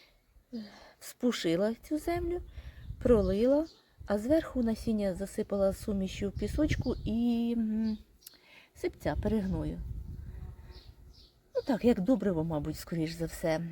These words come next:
І от пройшло три дня, рівно три, це три доби.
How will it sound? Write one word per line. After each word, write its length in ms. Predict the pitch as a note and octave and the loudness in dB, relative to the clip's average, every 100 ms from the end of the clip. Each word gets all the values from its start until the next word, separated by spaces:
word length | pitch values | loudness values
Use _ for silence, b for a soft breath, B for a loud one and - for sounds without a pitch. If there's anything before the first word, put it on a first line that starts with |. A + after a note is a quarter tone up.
| F#3+ G3+ - | -6 -6 -2
І 120 | F4+ | 0
от 200 | F4+ E4 | 0 -2
пройшло 420 | - C#4 B3 B3+ | 0 0 2 0
три 220 | A#3+ A#3+ A3 | 2 2 2
дня, 280 | G#3+ D4 C#4+ G#3 | 2 2 0 0
рівно 300 | A#3+ C4+ A#3 | 4 4 4
три, 260 | G3 G3 - F#3 - | 0 -4 -6 -10 -4
це 100 | G3+ - - | -4 -6 -2
три 200 | A3+ B3+ | 2 4
доби. 400 | A#3 E3 E3 | 4 4 0